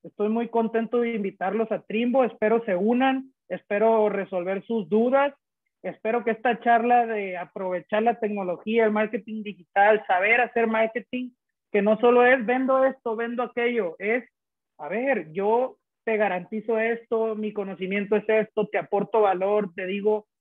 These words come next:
cómo crece el aguacate, cómo se produce,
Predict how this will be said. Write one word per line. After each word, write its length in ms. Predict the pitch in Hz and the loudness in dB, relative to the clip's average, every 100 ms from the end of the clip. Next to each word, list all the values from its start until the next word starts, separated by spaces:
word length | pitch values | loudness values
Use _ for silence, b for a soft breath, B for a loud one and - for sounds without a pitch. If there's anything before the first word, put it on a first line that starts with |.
| _ | _
cómo 300 | - 208 214 | 0 0 0
crece 300 | 214 214 208 | 0 -2 -2
el 60 | 220 | -2
aguacate, 760 | 208 185 - 202 202 - 208 - | 0 -2 -2 -2 -2 0 -2 -2
cómo 300 | 196 202 214 | -8 -8 -8
se 100 | 202 | -8
produce, 880 | - 180 185 214 214 214 202 196 | -4 -2 0 0 0 -2 -4 -4